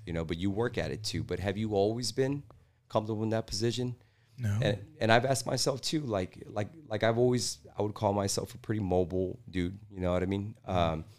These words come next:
Speaker 1: is it, am I built a little bit differently than o-, others? Yeah, of course. I would say that I have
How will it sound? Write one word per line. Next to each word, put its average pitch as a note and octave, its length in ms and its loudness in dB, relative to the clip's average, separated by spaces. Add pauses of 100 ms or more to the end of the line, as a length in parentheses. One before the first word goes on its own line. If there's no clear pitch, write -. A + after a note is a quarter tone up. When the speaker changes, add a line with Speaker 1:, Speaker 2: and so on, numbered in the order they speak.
(200)
Speaker 1:
is F#2+ 200 -4
it, G2 300 2 (100)
am G2 160 2
I F#2 200 2 (440)
built A2 400 2
a - 120 -6
little A2+ 200 4
bit A2 420 -2
differently A2+ 720 0
than F#2+ 180 2
o-, G#2+ 200 2 (100)
others? A2 400 -2
Yeah, A#2 160 2
of D#2 140 -6
course. F#2+ 340 0
I - 80 2
would F#2 200 2
say F#2+ 220 2
that F2 140 0
I E2 100 2
have F2 400 0